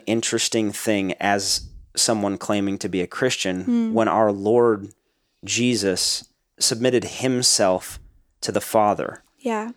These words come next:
Speaker 1: And when you think about Jesus being God, he's submitting himself and, and, and saying, "I only do what I see the Father doing, and I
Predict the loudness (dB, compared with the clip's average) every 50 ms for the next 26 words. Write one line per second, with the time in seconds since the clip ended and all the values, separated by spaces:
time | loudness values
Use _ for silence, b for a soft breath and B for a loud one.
0 | _ _ _ _ _ 0 2 2 4 4 4 2 2 0 0 2 4 4 4 4
1 | 4 2 -2 0 0 0 0 0 -2 -2 0 2 2 4 4 2 0 2 2 2
2 | 4 4 2 0 -2 -4 -6 -16 _ _ _ _ -20 -20 -20 -20 _ _ _ _
3 | _ _ _ _ _ _ -4 0 0 2 2 2 2 0 0 2 2 4 4 4
4 | 2 0 0 -2 -2 -2 0 0 0 2 4 4 4 2 0 -2 -4 -4 -4 -4
5 | -2 -2 0 0 0 -2 -2 0 2 2 2 4 4 4 2 2 0 0 0 0
6 | 0 0 2 2 2 2 2 2 2 0 0 2 2 2 4 4 4 2 0 -2
7 | -6 _ -6 0 0 0 2 2 2 0 2 0 0 -2 0 0 2 2 2 0
8 | -2 -2 -2 -2 -2 0 -2 -2 -2 -2 -4 -4 -6